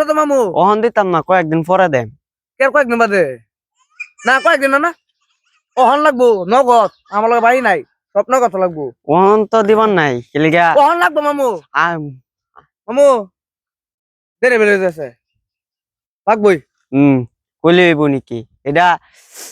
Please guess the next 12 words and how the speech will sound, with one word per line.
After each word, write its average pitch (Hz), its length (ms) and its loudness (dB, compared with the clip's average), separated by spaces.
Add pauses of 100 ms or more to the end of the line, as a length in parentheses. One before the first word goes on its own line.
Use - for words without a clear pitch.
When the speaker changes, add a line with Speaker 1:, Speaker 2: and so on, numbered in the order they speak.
(260)
Speaker 2:
লা-, 143 320 -8
পুরো 165 260 0
করিয়া 185 360 2
ফরা 170 320 0 (500)
সামনে 156 240 -2 (2250)
এক 185 220 0
দুই 202 100 2
বছর 185 240 -2
পরে 180 220 2
দেম 151 140 -2
না, 123 140 -6
যাও। 123 140 -2